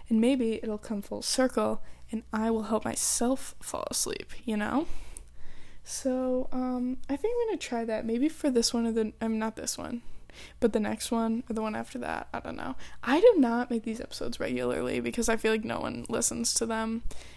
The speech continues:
and it's just, like, I just record when I feel like talking to no one, you know? And that's why this is called Eve Talking, because I love to talk aloud, I love just, like, rambling on and on,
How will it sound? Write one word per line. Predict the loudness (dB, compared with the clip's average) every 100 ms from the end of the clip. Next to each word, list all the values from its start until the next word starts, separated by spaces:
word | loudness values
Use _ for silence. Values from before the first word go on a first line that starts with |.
| -10 -2
and | -2
it's | 0 -2
just, | 2
like, | 4 2 2
I | 2
just | 4 2 0
record | 0 2 2 2
when | 0 -4
I | -4
feel | -2
like | -2 0
talking | -2 -2 -6 -8
to | -6
no | -4 -4
one, | -4 -4 -4
you | -2
know? | 0 0 -2 -4 -8 -10 -12 -14 -14 -16 -16 -20 -20 -20 -6 4
And | 6
that's | 6 4
why | 2
this | 2 2
is | 0
called | 0 0
Eve | 0 -2 -2
Talking, | -4 -4 -6 -6 -6
because | -6 -4 -2 2 2 2 0
I |
love | 2 2 0
to | -4
talk | -6 -6 -4
aloud, | -2 0 0 0 0 -2 -6 -10 -6
I | -2
love | 0 2 0 -2
just, | 0 4
like, | 2 2
rambling | 0 0 2 2 2 0
on | 0 0
and | 0 -2
on, | -2 -2 0 0 -2